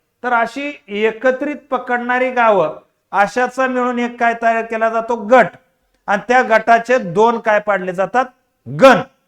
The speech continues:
हा मुद्दा लक्षात घ्या. त्यानंतर आपण पाहतो, निवडून आलेला जो सदस्य आहे, हा सदस्य किती वर्ष पदावर राहतो? दोन्हीचाही पाच वर्ष पदावर राहतो. आणि ह्या सदस्यातून,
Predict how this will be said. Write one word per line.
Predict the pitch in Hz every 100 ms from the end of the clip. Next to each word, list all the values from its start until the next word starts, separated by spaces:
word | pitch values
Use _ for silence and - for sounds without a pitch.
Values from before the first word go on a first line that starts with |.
| _ _ -
हा | 233
मुद्दा | 226 180 220
लक्षात | 233 202 214
घ्या. | 180 160 110 _ _ _ _ _
त्यानंतर | 220 262 269 240 269
आपण | 247 247 240
पाहतो, | 247 226 220 196 202 - _ _ _
निवडून | 143 175 233 240 247 277
आलेला | 262 233 233 233 240
जो | 247 254 254
सदस्य | - 226 233 247 254
आहे, | 208 131 - _ _ _ _ _ _ _ _ -
हा | 170
सदस्य | 190 196 196 226 - 180 127 _ _ _ _ -
किती | 226 254
वर्ष | 247 247 254
पदावर | 262 247 233 240
राहतो? | 233 220 247 247 247 _ _ _ -
दोन्हीचाही | 139 220 226 233 226 247
पाच | 254 - 214 208 208 202
वर्ष | 202 196 226
पदावर | 220 196 180 185 185
राहतो. | 175 151 - 101 _ _ _ _ _ -
आणि | 214 220
ह्या | 160 208 277 277
सदस्यातून, | 233 226 240 240 269 262 202